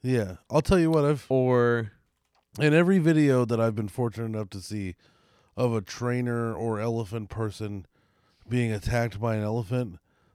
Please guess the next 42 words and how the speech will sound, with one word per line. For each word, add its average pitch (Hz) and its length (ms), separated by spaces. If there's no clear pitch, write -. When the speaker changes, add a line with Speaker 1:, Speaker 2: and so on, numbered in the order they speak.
Speaker 1:
those 143 240
motherfuckers 120 580
always 117 420
run. 92 260
So, 131 320
like, 131 100
Speaker 2:
Yeah. 135 180
Speaker 1:
I 139 60
think 156 200
the 135 100
answer 127 280
is, 117 220
yeah, 113 200
you 104 160
gotta 147 120
Speaker 2:
Yeah. 147 140
Speaker 1:
just 135 100
get 117 140
out 107 160
of 104 60
there. 95 100
Speaker 2:
Yeah. 139 260
I've 208 200
seen 233 260
some 202 160
people 160 320
do 135 220
some 127 240
bullshit 120 500
where, 117 180
like, 110 320
they 110 140
go, 104 260
like, 101 160
stand 110 360
your 101 120
ground 98 400
on 98 120
an 98 80
elephant, 95 560
you 113 160
know? 104 280